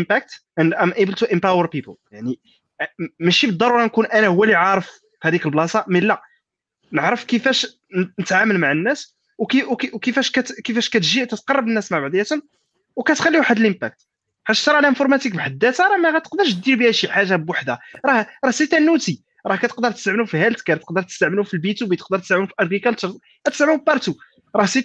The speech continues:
ان اوتي اللي كيعاون بزاف ديال، بزاف ديال الاندستريز، بزاف ديال سميتو. So as long as I'm having an impact and I'm feeling it، مرحبا. نهار ما تيكونش، ما تيبقاش، ما تنحسش براسي انني I'm having an impact،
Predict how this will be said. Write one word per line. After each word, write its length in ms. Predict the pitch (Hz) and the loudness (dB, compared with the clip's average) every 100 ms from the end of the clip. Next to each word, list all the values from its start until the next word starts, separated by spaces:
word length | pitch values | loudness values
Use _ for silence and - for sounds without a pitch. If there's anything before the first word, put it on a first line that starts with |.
| 277 | 4
ان 140 | 254 | 6
اوتي 240 | 269 - 339 | 4 2 0
اللي 180 | 311 277 | 0 0
كيعاون 560 | 269 208 311 302 277 - - | 2 4 4 4 0 -6 -8
بزاف 640 | 165 165 262 370 349 247 - | -6 -4 2 2 2 -2 -4
ديال، 280 | 269 262 - | -4 -4 -6
بزاف 260 | 170 285 247 | -6 -4 -2
ديال 180 | 254 | -2
الاندستريز، 560 | - 226 247 240 269 208 | -2 -4 -4 -4 -6 -4
بزاف 260 | 170 214 185 | -2 0 2
ديال 180 | 170 | 0
سميتو. 300 | 156 139 - - - - | -2 -6 -8 -18 -20 -4
So 80 | 208 | 0
as 200 | 220 214 | 2 2
long 200 | 180 240 240 | 2 2 2
as 60 | 185 | 0
I'm 300 | - 202 165 | 0 0 0
having 340 | 175 254 262 | 0 2 2
an 120 | 208 190 | 2 0
impact 280 | 175 202 - | -2 -6 -6
and 220 | - 147 | -4 -2
I'm 100 | 143 - | -2 -2
feeling 220 | 240 311 359 | 0 0 0
it، 140 | - _ _ _ _ - | -4 _ _ _ _ -2
مرحبا. 400 | 233 196 156 - _ _ _ - | 0 2 -2 -4 _ _ _ 2
نهار 240 | 180 285 | 4 4
ما 120 | 294 | 4
تيكونش، 440 | 285 294 277 226 - | 2 2 2 0 0
ما 140 | 220 | -4
تيبقاش، 400 | 262 240 247 - | -4 -4 -4 -6
ما 120 | 226 | -8
تنحسش 600 | 190 220 196 180 - - | -4 -4 -4 -8 -6 -2
براسي 340 | 220 226 220 208 | 0 0 -2 -2
انني 280 | 202 196 208 | 0 0 0
I'm 100 | 175 | 2
having 340 | 180 185 196 | 2 2 0
an 100 | 214 | 0
impact، 320 | 269 254 - | -2 -2 -8